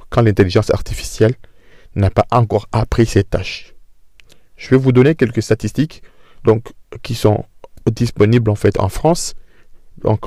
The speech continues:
en deux mille dix-neuf, le cabinet Deloitte a sondé les Français sur la question de faire payer le rendez-vous. Les cons-, les, les Français sont enclins à payer le conseil et l'expertise. Donc, environ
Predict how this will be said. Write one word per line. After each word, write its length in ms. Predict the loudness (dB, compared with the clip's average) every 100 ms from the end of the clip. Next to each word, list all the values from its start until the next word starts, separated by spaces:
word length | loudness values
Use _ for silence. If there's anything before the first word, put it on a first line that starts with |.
| 0
en 100 | 4
deux 140 | 6
mille 160 | 4 4
dix-neuf, 420 | 2 2 0 0
le 100 | 0
cabinet 580 | 4 4 4 0 0 -4 -14 -14
Deloitte 640 | -8 -2 0 2 0 -4 -20 -20 -20 -20 -20 -12
a 80 | -10
sondé 320 | 0 2 4
les 80 | 2
Français 480 | 0 -6 -8 -4 -4 -6 -20 -20 -20 -16 -14 -14 -16
sur 560 | -8 0 2 2 -2 -14 -6
la 120 | -4
question 380 | -4 -4 -2 0
de 140 | 0
faire 200 | -2 -6
payer 220 | -2 0
le 100 | 2
rendez-vous. 400 | 0 0 -2 -4 -10 -20 -20 -8 2
Les 100 | 2
cons-, 200 | 4 0 2
les, 160 | 4 4
les 160 | 6
Français 440 | 4 2 0 2 0
sont 280 | 2 0 0 0 2
enclins 320 | 4 4 2
à 140 | 2
payer 240 | 2 4 4
le 100 | 2
conseil 460 | -2 -2 0 0 -2 -18 -20 -20 -20 -20 -2
et 80 | 0
l'expertise. 720 | 0 -2 -8 -8 -8 -10 -12 -20 -12
Donc, 180 | -6 -6 -6 -20 -20 _
environ 580 | 0 2 2 2 2 0